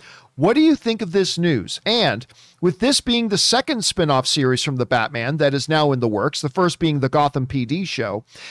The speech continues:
uh, has this news at all heightened your confidence in The Batman?" All right, thanks a lot for sending that in, man. Well, let me just address that, that last part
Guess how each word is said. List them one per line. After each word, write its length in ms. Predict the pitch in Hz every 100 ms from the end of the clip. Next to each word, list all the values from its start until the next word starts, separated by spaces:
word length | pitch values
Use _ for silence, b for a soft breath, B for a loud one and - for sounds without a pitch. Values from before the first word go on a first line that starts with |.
| B
uh, 300 | 160 156 160
has 260 | 156 202 160
this 300 | 208 294 -
news 340 | 220 226 226
at 140 | 208 -
all 300 | 175 175 170
heightened 440 | 139 208 247 220
your 140 | 208 196
confidence 640 | - 175 170 160 160 - -
in 280 | 160 160 147
The 80 | 131
Batman?" 540 | 139 127 113 98 90
All 140 | 180 185
right, 200 | 147 -
thanks 260 | 233 220
a 60 | 214
lot 160 | 190
for 80 | 175
sending 300 | - 170 156
that 140 | 143 139
in, 140 | 143
man. 240 | 123 117 - B B B B B
Well, 360 | 220 247 233 -
let 180 | 180 311
me 100 | 349
just 200 | 285 -
address 300 | 196 214 208
that, 240 | 202 175 -
that 180 | 175 170
last 300 | 175 175 -
part 300 | 160 147